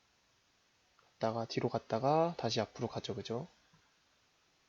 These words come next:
자, 이런 식으로 모터가 앞으로 그리고 뒤로 다시 앞으로 가는 식의 코딩을 기본적인 무브 모터 타겟 그리고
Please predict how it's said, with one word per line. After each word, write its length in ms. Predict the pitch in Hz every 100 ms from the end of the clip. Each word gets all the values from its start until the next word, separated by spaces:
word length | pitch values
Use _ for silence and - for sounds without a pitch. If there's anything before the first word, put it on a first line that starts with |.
| _ _ _ _ _ _ _ _ _ _ _ -
자, 260 | - 107 113
이런 200 | 120 120
식으로 580 | 123 101 98 117 165 - _ _ _ - -
모터가 720 | 143 - 120 117 135 175 - _ _ _ -
앞으로 460 | 117 - 127 110 - _ -
그리고 320 | 123 110 110
뒤로 380 | - 117 107 - _ _ _ _ _ _ _ _ _ -
다시 260 | 117 120
앞으로 420 | 110 - - 110 - _ _ _ _ _ -
가는 240 | 117 110
식의 560 | 107 135 110 131 165 - -
코딩을 580 | 165 147 127 151 117 - _ _ _
기본적인 800 | - 123 127 120 110 123 156 170 - _ _ _ _ _ _ _ _
무브 340 | 147 131 127 127
모터 300 | 123 117 - 127
타겟 300 | 147 139 165 - _ _ _
그리고 580 | - 135 107 123 147 160